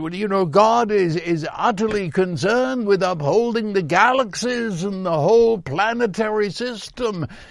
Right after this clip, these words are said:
How can he possibly, how can he possibly, i-, in reality, it's not a fantasy, how can he possibly know and care about what's happening in my microscopic life?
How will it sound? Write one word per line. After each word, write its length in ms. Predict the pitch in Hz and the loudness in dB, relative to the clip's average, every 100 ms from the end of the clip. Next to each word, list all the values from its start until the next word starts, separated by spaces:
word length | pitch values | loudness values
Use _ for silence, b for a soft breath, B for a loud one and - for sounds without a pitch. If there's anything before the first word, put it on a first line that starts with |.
| B | B
How 260 | 139 226 | 0 0
can 200 | 220 220 | 2 0
he 100 | 208 | 0
possibly, 1040 | 196 165 220 226 180 214 196 147 123 107 - | -2 0 2 2 2 0 0 0 -2 -4 -2
how 200 | - 240 | 4 4
can 160 | - 247 | 4 0
he 120 | 233 | 0
possibly, 840 | - 214 233 240 - 196 175 151 B B | 0 2 2 0 -2 0 2 2 B B
i-, 40 | |
in 340 | 220 233 220 233 | 2 4 2 2
reality, 800 | 233 226 220 233 247 226 175 180 | 2 4 4 4 2 0 2 2
it's 140 | 175 | 2
not 160 | 220 220 | 0 0
a 80 | 233 | -2
fantasy, 840 | - 233 247 226 214 185 185 151 B | 0 -2 0 0 0 0 0 0 B
how 180 | - 277 | 0 0
can 140 | 240 | 2
he 100 | 254 | 0
possibly 1120 | 202 - 214 254 262 - 214 170 131 123 - 104 b b b b b - | -2 -2 0 2 2 2 2 2 2 -4 -6 -14 b b b b b -8
know 680 | 139 175 226 254 220 147 107 b 220 | 0 4 4 4 2 0 -4 b 2
and 220 | 233 202 | 2 2
care 800 | - 320 339 330 285 156 104 - b b b - | 8 10 10 10 6 2 -2 -6 b b b 0
about 680 | 208 240 240 240 - - 175 | 4 6 4 2 -2 -12 -8
what's 340 | 196 214 208 | 0 0 2
happening 680 | 196 233 247 - 233 214 202 | 0 2 0 2 2 2 0
in 200 | 208 202 | 0 0
my 280 | 202 196 185 | -4 -4 -4
microscopic 1300 | 180 208 240 214 - 208 156 - - 208 - 190 - | -4 -2 -4 -4 -2 -2 -2 -6 -4 -6 -2 -4 -4
life? 920 | 170 208 226 220 135 98 - - - | -6 -4 -4 -6 -10 -14 -20 -20 -20